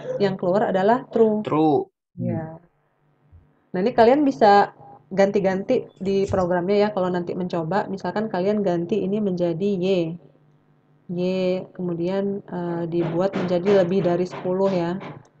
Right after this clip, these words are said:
Speaker 1: Maka hasilnya di sini apa? Kalau dibandingkan dengan yang di sini kan Y-nya tiga.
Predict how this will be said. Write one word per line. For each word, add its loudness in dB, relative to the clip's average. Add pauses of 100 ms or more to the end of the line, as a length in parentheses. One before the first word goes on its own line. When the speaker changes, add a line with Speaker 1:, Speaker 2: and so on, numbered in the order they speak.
(720)
Speaker 1:
Maka 0
hasilnya 4
di 2
sini 0
apa? -6 (3750)
Kalau 0
dibandingkan -2
dengan -2
yang -2
di -2
sini -2
kan 0
Y-nya 2
tiga. -2